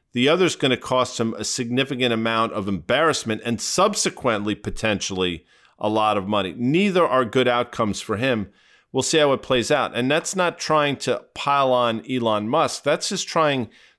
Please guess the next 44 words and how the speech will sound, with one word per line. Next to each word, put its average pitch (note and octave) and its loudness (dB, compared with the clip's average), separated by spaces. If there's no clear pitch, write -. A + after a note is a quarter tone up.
to - -2
read C#3 2
the B2 -4
tea D3 0
leaves. A2 0
And A2+ 0
before F3 2
we E3 4
get D3 0
to B2+ 2
Danny C3 2
Moses, B2 0
who A2 -4
coming D3 -2
off B2+ 0
a G#2+ 2
three C3+ -2
and A#2 2
one A2+ 2
week A2 0
in G#2+ -2
the G#2 0
N G2+ 0
F F#2+ -4
L, G#2 2
again, C3+ -2
let C3+ 0
me C3+ 0
say C3 2
this. A2+ 0
There's B2 2
nothing D#3+ 0
healthy C#3+ -2
about G2+ -2
what A#2 2
took - -4
place A2 0
today, G#2 0
today A2 0
being G2+ -2
Thursday, G#2+ 0
in F#2 -2
terms A2 -4
of F#2 0